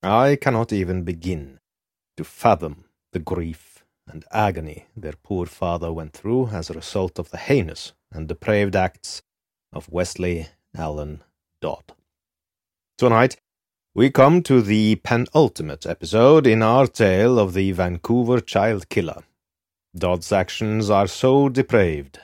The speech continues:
and heinous that I had severe trouble getting through this episode. The material is not speculative, but it is the truth.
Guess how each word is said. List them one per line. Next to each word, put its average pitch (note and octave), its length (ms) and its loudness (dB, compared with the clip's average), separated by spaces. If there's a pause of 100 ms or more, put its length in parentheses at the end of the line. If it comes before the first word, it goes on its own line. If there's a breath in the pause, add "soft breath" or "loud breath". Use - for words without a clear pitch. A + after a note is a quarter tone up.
(120)
and D#2+ 200 -10
heinous D#2+ 600 -6 (680)
that F2 160 -4
I B2+ 160 2
had A2 280 4
severe G#2 360 2
trouble G2 400 0
getting F#2+ 300 -4
through F#2 420 -4 (120)
this F2 280 -6
episode. - 460 -14 (880)
The F2+ 340 -4
material G#2+ 640 2 (420)
is D#2+ 180 -12
not G#2 320 0
speculative, - 800 -6 (500)
but F2 140 -2
it F2+ 140 -4
is C3 460 0 (120)
the F#2+ 280 0
truth. - 580 -10